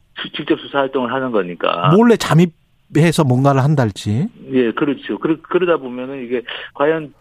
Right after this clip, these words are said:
Speaker 1: 대검찰청이나 검찰총장이 많이 쓰는 게 적절하냐. 근데 뭐 물론 공개가 안 됐기 때문에 내역이
Speaker 2: 그렇죠.
Speaker 1: 어떻게 됐는지 알 수는 없습니다만 어쨌든 특수활동비의 성격으로 보면 좀 적절하지 않은 기관들이나 또는 뭐 이렇게 직책들이 많이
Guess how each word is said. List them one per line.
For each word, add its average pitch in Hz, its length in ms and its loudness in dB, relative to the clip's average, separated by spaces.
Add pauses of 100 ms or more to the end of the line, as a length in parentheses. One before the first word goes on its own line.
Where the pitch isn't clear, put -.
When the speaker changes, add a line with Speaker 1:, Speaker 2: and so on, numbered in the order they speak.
(300)
Speaker 1:
대검찰청이나 160 680 0
검찰총장이 135 760 -2
많이 104 280 -2
쓰는 135 220 -14
게 110 80 -6
적절하냐. 107 800 -2
근데 120 180 -4
뭐 110 220 0 (300)
물론 139 200 0
공개가 151 420 -2
안 107 140 -6
됐기 131 400 -8
때문에 107 380 -6
내역이 98 680 -2
Speaker 2:
그렇죠. 127 180 -2 (160)
Speaker 1:
어떻게 104 120 -6
됐는지 147 280 -2
알 92 140 0
수는 120 180 -8
없습니다만 95 680 -6 (580)
어쨌든 160 340 -2
특수활동비의 185 580 -2
성격으로 170 480 -2
보면 120 420 -4 (240)
좀 131 120 -6
적절하지 160 480 0
않은 113 260 -2
기관들이나 98 1080 -4 (540)
또는 113 240 -2
뭐 95 340 0
이렇게 92 500 -2 (220)
직책들이 123 480 -4
많이 87 240 -4